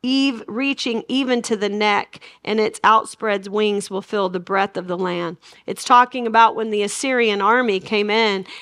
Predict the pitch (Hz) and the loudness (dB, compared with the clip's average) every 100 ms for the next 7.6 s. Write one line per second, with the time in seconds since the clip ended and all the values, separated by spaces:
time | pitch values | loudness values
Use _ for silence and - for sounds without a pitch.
0 | - 202 208 - - - - 220 247 247 | -2 -2 0 -2 -4 -8 0 4 6 6
1 | 220 190 202 - 247 233 220 226 214 208 | 2 0 -4 0 0 0 0 0 -2 -4
2 | 226 220 214 190 190 233 214 196 196 220 | 2 2 2 -2 0 0 0 0 0 0
3 | 226 220 226 226 220 202 196 254 - 240 | -2 0 0 2 0 -2 -2 -4 -2 0
4 | 196 208 208 - - - 226 226 190 170 | 2 0 0 -10 -12 2 4 6 4 -2
5 | - - 202 214 220 202 247 262 226 185 | -10 -4 0 2 0 -2 2 2 0 -2
6 | 220 - 262 262 262 240 233 220 208 185 | -6 -4 2 4 4 2 -2 0 -2 -4
7 | - - 226 226 190 | -6 -2 2 2 0